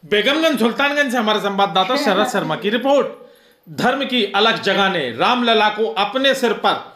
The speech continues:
टोकरी में बिठाकर अयोध्या से जिला खरगोन एक हजार तीन सौ पचास किलोमीटर की पैदल यात्रा कर रहे हैं कर्मयोगी संत विभूजी महाराज। राम, राम जन्मभूमि अयोध्या से उन्नीस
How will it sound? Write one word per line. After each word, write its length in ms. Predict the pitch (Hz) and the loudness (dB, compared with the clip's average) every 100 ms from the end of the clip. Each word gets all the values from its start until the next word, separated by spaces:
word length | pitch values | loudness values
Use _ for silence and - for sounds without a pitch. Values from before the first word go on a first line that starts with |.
| _ - | _ -2
टोकरी 400 | 240 247 240 240 | 0 0 0 -2
में 160 | 226 175 | -2 -2
बिठाकर 480 | 165 208 208 208 147 | -2 -2 -2 -2 0
अयोध्या 500 | 180 220 196 208 214 | 2 2 2 0 0
से 140 | 226 | 0
जिला 280 | - 170 185 | -2 0 -2
खरगोन 560 | 180 175 131 202 202 127 - - _ - | -2 -4 -2 0 0 -4 -14 -20 _ -4
एक 280 | 196 269 233 | 0 0 0
हजार 360 | 226 233 240 - | 0 2 0 -2
तीन 180 | 220 247 | -2 0
सौ 140 | 233 | -2
पचास 480 | - 160 226 302 - | -2 0 0 0 0
किलोमीटर 460 | 226 208 202 202 190 | -2 0 0 -2 -2
की 120 | 196 196 | -4 -2
पैदल 340 | 175 180 180 | -2 0 0
यात्रा 320 | 165 165 175 | 0 -2 -2
कर 180 | 170 165 | -2 -2
रहे 200 | 160 185 | 0 2
हैं 180 | 196 330 - - - _ | 2 0 -2 -8 -20 _
कर्मयोगी 680 | 214 269 285 214 233 247 262 | -2 0 0 0 0 0 -2
संत 300 | 233 247 233 147 | 0 0 -2 -6
विभूजी 440 | 151 156 233 226 | -6 -2 -2 0
महाराज। 500 | 233 175 135 107 - - _ _ _ - - | 0 0 0 -4 -12 -20 _ _ _ -18 -10
राम, 540 | 147 185 277 247 190 156 | -2 0 0 -2 -6 -2
राम 340 | 185 302 330 | 0 2 0
जन्मभूमि 560 | 277 277 233 202 233 220 | -2 -2 -2 -2 0 0
अयोध्या 420 | 180 202 170 226 | 2 0 0 0
से 180 | 226 330 - - - - | 2 0 -2 -10 -10 -2
उन्नीस 580 | 226 262 294 320 208 | 0 2 2 2 0